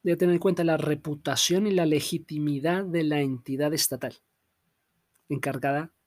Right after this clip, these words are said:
de prestar el bien o el servicio. <clears throat> Un manejo adecuado del riesgo permite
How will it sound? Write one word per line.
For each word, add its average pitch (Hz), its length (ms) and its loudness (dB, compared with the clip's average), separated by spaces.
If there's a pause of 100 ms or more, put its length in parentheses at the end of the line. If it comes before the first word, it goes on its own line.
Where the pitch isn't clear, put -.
(440)
de 156 80 -4
prestar 165 400 0 (100)
el 151 140 -2
bien 185 380 2
o 180 280 -2
el 175 140 0
servicio. 175 500 -4 (580)
<clears throat> 180 60 0 (2000)
Un 202 140 6
manejo 220 400 8
adecuado 180 520 6
del 147 200 0
riesgo 147 400 0
permite 151 540 -2